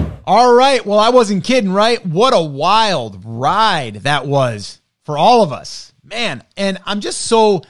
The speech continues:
thankful that Jordan shared all that with us, because I think it's important for all of us to know that everything might look good on the surface, but underneath there, there's some stuff going on. Or, you know,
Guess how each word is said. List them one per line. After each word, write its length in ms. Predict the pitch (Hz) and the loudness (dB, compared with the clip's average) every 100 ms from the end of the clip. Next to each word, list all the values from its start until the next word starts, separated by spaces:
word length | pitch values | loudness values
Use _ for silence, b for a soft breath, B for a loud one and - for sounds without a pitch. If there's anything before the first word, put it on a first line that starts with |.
| b | b
thankful 400 | - 220 240 160 | -2 -2 -2 -4
that 120 | 151 | -4
Jordan 320 | 143 151 175 151 | -2 -2 -2 -4
shared 300 | - 165 143 | -4 -2 0
all 140 | 120 | -2
that 240 | 113 104 | -4 -6
with 240 | 135 139 147 | -4 -2 2
us, 320 | 233 208 - b b b | 0 -2 -10 b b b
because 220 | 190 214 214 | -2 0 0
I 40 | |
think 140 | 240 | -2
it's 120 | 254 226 | -2 -4
important 600 | 175 - 208 180 170 - | -6 -6 -6 -6 -10 -8
for 180 | 175 - | -10 -4
all 260 | 165 196 | -2 -2
of 80 | 214 | 0
us 180 | 196 - | -2 -4
to 140 | - | -8
know 680 | 170 151 160 165 135 120 151 _ _ _ _ _ | -6 -4 -2 -2 -2 -6 -10 _ _ _ _ _
that 460 | 165 165 160 _ _ _ - | 0 0 0 _ _ _ -12
everything 460 | 156 226 226 247 226 | -8 -8 -6 -6 -4
might 180 | 226 | -6
look 280 | 240 233 170 | -4 -6 -4
good 400 | 185 254 233 220 - | 0 2 2 -4 -4
on 180 | 220 226 | -6 -6
the 80 | |
surface, 560 | 190 233 233 - 180 180 | -6 -4 -4 -4 -8 -8
but 240 | - 160 151 | -8 -6 -4
underneath 680 | 202 233 254 262 294 - | -6 -6 -6 -6 -8 -6
there, 460 | 185 185 185 180 156 - | -2 2 2 0 -4 -12
there's 160 | 165 | -8
some 120 | - | -6
stuff 400 | 160 - 220 - | -6 -2 -4 -4
going 240 | - 139 120 | -6 -6 -6
on. 260 | 104 90 - | -10 -12 -12
Or, 300 | - 190 185 B B - | -2 2 2 B B -10
you 100 | |
know, 140 | 180 | -10